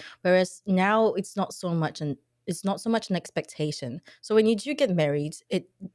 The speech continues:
means a bit more in the sense of, like, there is no expectation, but we wanna get married because we want to. Um, so in that sense, it,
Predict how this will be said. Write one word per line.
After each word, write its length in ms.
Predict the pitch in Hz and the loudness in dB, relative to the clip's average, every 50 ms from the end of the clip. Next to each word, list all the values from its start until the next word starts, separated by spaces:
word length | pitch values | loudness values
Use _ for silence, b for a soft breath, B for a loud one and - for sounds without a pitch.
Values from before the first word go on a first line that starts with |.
| _ _ | _ _
means 580 | 190 180 185 190 196 202 202 196 180 - - - _ _ _ - | 0 4 4 6 6 4 4 2 0 -2 -8 -16 _ _ _ -6
a 40 | |
bit 200 | 165 - 170 - | -2 0 0 0
more 520 | 156 165 170 180 185 151 135 131 156 160 - | 0 0 0 2 2 2 2 0 0 -2 -4
in 100 | - 170 | -4 -2
the 80 | 165 165 | -2 -2
sense 240 | - 175 165 165 - | -2 -4 -6 -6 -8
of, 120 | 165 - | -4 -2
like, 240 | 180 160 156 - B B B B B _ | 0 0 0 -2 B B B B B _
there 140 | 220 214 233 | 4 6 6
is 180 | 285 294 - | 6 4 4
no 80 | - 220 | 4 4
expectation, 800 | 190 - - - 208 - - - 185 190 - - 160 151 151 - | 4 2 2 -2 -4 -4 0 -2 -2 -2 0 -2 -2 -2 -2 0
but 140 | 170 135 - | -2 0 0
we 120 | 175 175 | 0 -2
wanna 300 | 165 160 165 185 208 196 | 0 0 0 0 0 0
get 240 | - - - - - | -2 -4 -10 -8 -8
married 420 | 147 143 151 151 151 170 165 - - b b b b b _ | -8 -8 -6 -4 -4 -4 -6 -6 -12 b b b b b _
because 300 | 160 - 185 175 - - | -2 -2 -2 -2 -2 -4
we 240 | 160 156 185 190 180 | -2 -2 0 0 0
want 260 | 156 151 156 - - - | 0 0 -2 -2 -4 -8
to. 240 | - 151 123 117 170 - _ B B B B B B B B B B _ | -10 -8 -8 -8 -8 -10 _ B B B B B B B B B B _
Um, 500 | 175 170 165 160 156 156 151 151 147 139 - _ _ _ - | 2 2 4 4 2 0 0 0 -2 -4 -8 _ _ _ -14
so 160 | - - 202 | -2 0 2
in 100 | 190 180 | 2 4
that 200 | 190 214 220 - | 4 2 2 2
sense, 260 | - 175 165 160 - | -2 -2 -2 -2 -4
it, 120 | 156 - | -8 -14